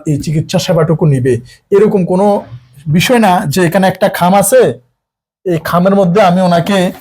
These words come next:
দশ হাজার টাকা দিলাম, দিয়ে বললাম যে, "এখানে দশ হাজার টাকা আছে।" এই ধরনের কোনো সুযোগ নাই, কারণ ভিতরে নয় হাজার টাকাও থাকতে পারে, আট হাজার টাকাও থাকতে পারে। তো এই জন্য আমরা জিনিসটা একেবারে গুণে স্বচ্ছতার জন্য দিয়ে দিয়েছি, যাতে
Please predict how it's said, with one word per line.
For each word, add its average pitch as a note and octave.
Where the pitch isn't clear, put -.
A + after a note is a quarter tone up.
দশ D#3
হাজার F#3
টাকা F#3
দিলাম, D#3+
দিয়ে D3+
বললাম D#3
যে, E3
"এখানে E3
দশ C#3+
হাজার D3+
টাকা C3+
আছে।" B2+
এই E3
ধরনের E3
কোনো E3+
সুযোগ E3
নাই, A3
কারণ E3+
ভিতরে E3
নয় D#3
হাজার D3+
টাকাও D3+
থাকতে D3
পারে, E3
আট C3+
হাজার D3
টাকাও B2+
থাকতে B2
পারে। A#2
তো G3
এই F3
জন্য F3+
আমরা F3+
জিনিসটা D#3+
একেবারে D3+
গুণে D#3
স্বচ্ছতার F3
জন্য F3
দিয়ে D#3+
দিয়েছি, D3+
যাতে F#3